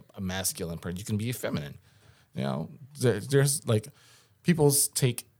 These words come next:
you know, using silence as more of, like, a feminine thing in-, instead of being, like, an aggressor and, and coming and put, you know, something to rest. So if you choose to not engage with someone, if you're being passive, it was like, "Oh, that's feminine." You can hurt people like that. It's called stonewalling.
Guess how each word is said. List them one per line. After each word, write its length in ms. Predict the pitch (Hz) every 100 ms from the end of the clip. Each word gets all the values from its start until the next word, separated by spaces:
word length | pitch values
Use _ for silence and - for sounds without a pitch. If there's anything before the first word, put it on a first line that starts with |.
| _ -
you 120 | 117
know, 80 | 104
using 280 | 101 107 98
silence 560 | - 110 110 98 95
as 200 | 98 92
more 140 | 98 98
of, 60 | 95
like, 120 | 98
a 40 |
feminine 500 | - - 98 92 90
thing 260 | - 95 90
in-, 200 | 87 - -
instead 400 | 98 92 - 92
of 160 | 92
being, 240 | 95 92 92
like, 180 | 87 90
an 80 |
aggressor 480 | 92 92 92 - 92
and, 160 | 80 82
and 180 | - 90
coming 240 | - 98 87
and 100 | -
put, 240 | 104 - _
you 80 | 107
know, 180 | 87 80 _ _
something 300 | - 101 95
to 100 | 95
rest. 300 | 90 92 85
So 140 | - 87
if 100 | 92
you 180 | 104 101 - _
choose 260 | - 135 127
to 100 | -
not 180 | 107 107
engage 460 | 101 101 107 107 104
with 80 | 101
someone, 340 | 110 98 95
if 220 | 92 90
you're 140 | 104 95
being 260 | 104 101
passive, 640 | - - 107 104 92 92 -
it 80 | 113
was 140 | 98
like, 100 | 98
"Oh, 160 | 95 87
that's 220 | 95 -
feminine." 320 | - 85 87
You 80 | 131
can 140 | 180
hurt 200 | 120 175
people 220 | - 165
like 160 | 147 139
that. 140 | 156
It's 80 | 135
called 200 | - 127
stonewalling. 680 | - 117 143 120 60 60 120